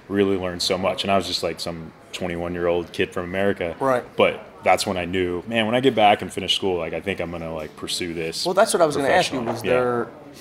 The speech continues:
Speaker 2: was there a time where you sort of said, "Okay, I wanna do this for a career," or you were like, "No, I'm gonna keep going to school and I'm gonna, you know,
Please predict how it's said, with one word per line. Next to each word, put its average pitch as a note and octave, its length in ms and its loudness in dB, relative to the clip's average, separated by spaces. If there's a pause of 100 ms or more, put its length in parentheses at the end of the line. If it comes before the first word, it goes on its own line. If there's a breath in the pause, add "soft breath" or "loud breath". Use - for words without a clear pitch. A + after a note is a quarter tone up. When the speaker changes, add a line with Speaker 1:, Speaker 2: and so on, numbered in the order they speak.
(140)
Speaker 2:
was A2+ 200 -8
there A#2+ 260 0
a A#2 120 -4
time A2+ 420 2
where G#2+ 180 -6
you G#2+ 280 -8
sort A2 200 -6
of G#2 80 -8
said, A2 140 -6
"Okay, A2 340 -4 (320 loud breath)
I C3 80 4
wanna C#3+ 160 4
do C#3 160 0
this B2+ 140 -2
for B2 180 -2
a A2+ 60 -2
career," A#2+ 420 -2
or A2+ 320 -2
you A2 140 -4
were A2 240 -2
like, A2 220 0
"No, A#3+ 120 8
I'm A3+ 80 8
gonna G3+ 140 2
keep F#3 160 -6
going E3+ 200 4
to E3 60 -4
school E3+ 380 2
and D3 100 0
I'm C#3+ 100 -2
gonna, C3 300 -4
you C3 120 -8
know, A#2 160 0